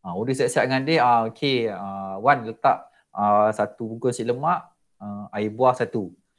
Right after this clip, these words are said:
Ah, bilik nombor sekian-sekian, nanti duit aku bagi." Ah, so, dia akan masuk bilik lah. Bilik kita orang tak kunci, lelaki jarang kunci bilik. Perempuan I tak tahulah, lelaki kita jarang kunci because tak ada apa pun dalam bilik tu.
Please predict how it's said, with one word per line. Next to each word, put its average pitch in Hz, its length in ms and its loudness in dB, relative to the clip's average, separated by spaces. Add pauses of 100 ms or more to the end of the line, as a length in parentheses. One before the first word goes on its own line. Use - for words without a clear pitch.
(180)
Ah, 92 160 -6
bilik 120 240 0
nombor 117 240 0
sekian-sekian, 117 480 0
nanti 104 400 -6
duit 120 240 -2
aku 113 80 0
bagi." 107 320 0 (160)
Ah, 87 80 -16
so, 156 160 -2
dia 156 80 4
akan 151 240 4
masuk 143 160 0
bilik 180 240 2
lah. 165 240 2 (160)
Bilik 156 240 6
kita 214 80 6
orang 214 160 6
tak 151 80 -2
kunci, 185 320 0
lelaki 160 560 4
jarang 180 240 6
kunci 190 240 -4
bilik. 190 320 -4 (1300)
Perempuan 160 320 0
I 170 80 -2
tak 151 160 4
tahulah, 180 240 4
lelaki 151 400 4
kita 185 240 -2
jarang 170 160 6
kunci 165 160 -2
because - 160 0
tak - 160 0
ada 170 160 4
apa 147 160 0
pun 131 160 0
dalam 156 240 -4
bilik 156 320 -6
tu. 107 320 -2